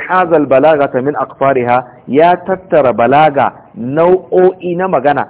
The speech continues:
daga dukkanin bangaroranta. Fa ya'udu yusli nafsa, sai ya dawo yana rarrashin kansa. Wa yahmilu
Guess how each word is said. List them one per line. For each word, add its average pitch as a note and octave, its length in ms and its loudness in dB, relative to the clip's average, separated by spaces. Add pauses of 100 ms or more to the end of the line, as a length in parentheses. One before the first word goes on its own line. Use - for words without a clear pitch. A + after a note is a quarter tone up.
(100)
daga D#3+ 280 2
dukkanin E3+ 560 -2
bangaroranta. D3 680 0 (460)
Fa C#3+ 120 2
ya'udu D3 460 2
yusli C#3 360 -2
nafsa, B2 340 -4 (180)
sai E3+ 160 2
ya E3+ 100 2
dawo E3+ 680 4 (160)
yana D3+ 280 2
rarrashin C3 500 0
kansa. B2 420 -2 (340)
Wa C3+ 140 2
yahmilu D#3+ 560 0